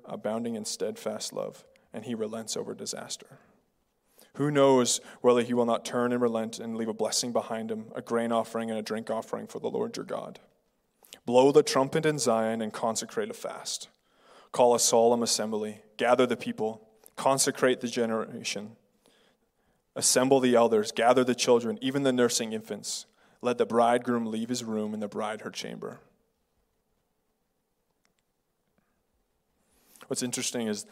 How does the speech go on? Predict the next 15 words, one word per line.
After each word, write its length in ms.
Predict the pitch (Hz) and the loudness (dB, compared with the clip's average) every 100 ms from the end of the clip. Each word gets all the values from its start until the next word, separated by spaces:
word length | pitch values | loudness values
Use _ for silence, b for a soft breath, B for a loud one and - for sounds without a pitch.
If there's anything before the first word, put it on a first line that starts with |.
| B | B
the 60 | 104 | -6
bridegroom 520 | 107 107 107 110 104 | -2 0 0 -2 -4
leave 220 | 104 104 | -4 -4
her, 320 | 107 101 101 - | -2 -2 -2 -4
his 200 | 110 101 | -6 -4
room 200 | 101 101 | -4 -4
and 80 | 95 | -6
the 60 | |
bride 280 | 95 104 98 | -4 -4 -4
her 100 | 98 | -6
chamber. 400 | - 98 98 92 B B | -8 -10 -8 -10 B B
It 80 | |
was 100 | 113 | -2
pretty 240 | - 143 139 | 2 2 2
custom 540 | - 123 - 151 147 | 2 2 2 0 -2